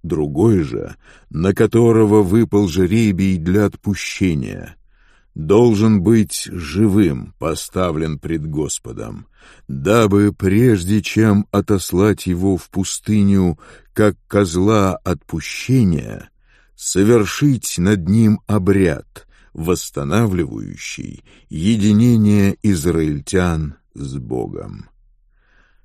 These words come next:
Аарон должен привести быка, свою жертву за грех, приносимую для того,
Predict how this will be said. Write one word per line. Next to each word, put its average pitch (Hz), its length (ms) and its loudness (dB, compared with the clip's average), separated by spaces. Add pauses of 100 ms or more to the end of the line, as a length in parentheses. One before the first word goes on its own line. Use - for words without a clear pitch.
(200)
Аарон 87 840 0 (420)
должен 101 680 2
привести 104 1040 -2
быка, 76 760 -4 (400)
свою 104 560 0
жертву 98 600 0
за 95 180 2
грех, 98 600 0
приносимую 90 840 -2
для 71 220 -6
того, 98 420 -2